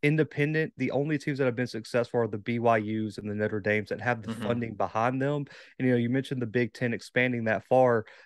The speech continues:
Speaker 1: The athletic budgets just don't compare. And really the best geographical fit for the Dakotas would be the Big twelve.
Speaker 2: Mm-hmm.
Speaker 1: And e-, I don't think, I, I think we both can agree, knowing college football, there's not an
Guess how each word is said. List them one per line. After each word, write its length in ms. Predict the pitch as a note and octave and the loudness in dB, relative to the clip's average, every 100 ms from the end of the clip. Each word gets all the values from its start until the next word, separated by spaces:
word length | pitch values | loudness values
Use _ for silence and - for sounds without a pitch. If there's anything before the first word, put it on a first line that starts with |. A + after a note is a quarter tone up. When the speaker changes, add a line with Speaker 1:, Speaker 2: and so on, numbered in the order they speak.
| - | -2
Speaker 1:
The 80 | B2+ | 2
athletic 440 | C#3 C3+ C3 A2 | 4 4 4 4
budgets 360 | A#2 G#2 G2 - | 2 2 -2 -6
just 220 | G2 - | -10 -6
don't 200 | A2+ - | -4 -4
compare. 460 | G#2+ - B2+ B2+ | -8 -2 2 4
And 140 | A#2 A2 | 2 0
really 200 | C#3+ D#3+ | 0 0
the 120 | C3 | -4
best 400 | G#2 B2+ D#3+ - | 2 2 2 0
geographical 640 | D3+ C#3 - A2+ - B2+ A#2 | 2 2 4 2 0 -4 -4
fit 260 | - A#2 | -2 -2
for 60 | A2+ | -2
the 140 | G#2+ | -6
Dakotas 560 | G#2 - C3+ D3 C3 G2+ | -6 -2 0 2 -2 -2
would 200 | G#2+ G2 | -8 -4
be 140 | A#2+ | -2
the 140 | C3 A2+ | -2 -2
Big 240 | A2 G2+ | -2 -2
twelve. 460 | - A2 A2+ A#1 - _ - | -2 0 0 -2 -10 _ -8
Speaker 2:
Mm-hmm. 360 | A2+ - G#2+ G#2+ _ _ | -8 -8 -14 -14 _ _
Speaker 1:
And 520 | D3+ C#3 B2+ A#2+ A#2 - _ - | 2 4 6 4 0 -4 _ -4
e-, 160 | C#3 - | -4 -2
I 140 | C3+ D3+ | 2 4
don't 180 | D#3 - | 2 0
think, 320 | D3 C3+ - | 0 0 0
I, 200 | C3 C3 | 0 2
I 20 | C3 | 0
think 180 | B2+ | -2
we 80 | A#2+ | -2
both 260 | A2+ B2+ - | 0 -2 -2
can 140 | A2+ | -6
agree, 260 | G#2+ A2+ A2 | -4 -2 0
knowing 280 | A#2 B2+ A#2 | 0 0 0
college 320 | A#2+ A#2 - | 0 0 -2
football, 260 | A#2+ A2+ | 0 0
there's 180 | A2+ A#2+ | 2 0
not 180 | B2+ C3 | 2 2
an 140 | A#2 | 0